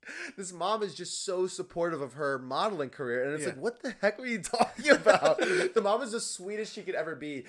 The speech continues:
Speaker 1: And then she's like, you know, "And if, and if things change, you know, I, you should, uh, you, you might wanna think about having a, a real estate as a fallback."
Speaker 2: Yeah,
Speaker 1: And
Speaker 2: that's
Speaker 1: she's like, "I know, Mom.
Speaker 2: Oh my
Speaker 1: You're
Speaker 2: gosh.
Speaker 1: always telling me." She's like, "I just want the best for you.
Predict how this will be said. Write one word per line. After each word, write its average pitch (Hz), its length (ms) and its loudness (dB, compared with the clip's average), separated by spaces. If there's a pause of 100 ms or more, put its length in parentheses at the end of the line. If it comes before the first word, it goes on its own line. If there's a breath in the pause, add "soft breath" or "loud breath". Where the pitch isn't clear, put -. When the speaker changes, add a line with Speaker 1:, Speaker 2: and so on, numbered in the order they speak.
(160 loud breath)
Speaker 1:
And 156 100 -2
then 180 80 -4
she's 185 260 -10
like, 170 280 -6 (260 loud breath)
you 180 140 -8
know, 185 320 -2
"And 170 100 -4
if, 185 100 -4 (480)
and 170 140 -2
if 175 80 -8
things 214 280 -6
change, 214 380 -6
you 175 120 -12
know, 185 260 -4
I, 127 200 -6 (460)
you 117 140 -16
should, 127 300 -8
uh, 117 160 0
you, 123 260 -10
you 120 100 -12
might 120 200 -8
wanna 131 280 -10
think 147 280 -14
about 107 260 -10
having 104 320 -12
a, 92 380 -12
a 90 380 -10
real 123 180 -6
estate 127 240 -8
as 101 80 -10
a 104 60 -10
fallback." 113 500 -8 (180)
Speaker 2:
Yeah, 180 120 -12
Speaker 1:
And 131 80 -10
Speaker 2:
that's - 100 -6
Speaker 1:
she's 165 100 -10
like, 180 160 -2 (220 loud breath)
"I 175 200 2
know, 208 540 8
Mom. 151 920 8
Speaker 2:
Oh 147 40 -4
my 131 60 -4
Speaker 1:
You're 196 160 10
Speaker 2:
gosh. 196 60 12
Speaker 1:
always 233 520 12
telling 220 520 10
me." 151 360 2
She's 175 180 -10
like, 180 140 -4
"I 240 100 -4
just 359 200 -10
want 226 200 -10
the - 60 -12
best 123 360 -8
for 95 120 -16
you. 85 280 -14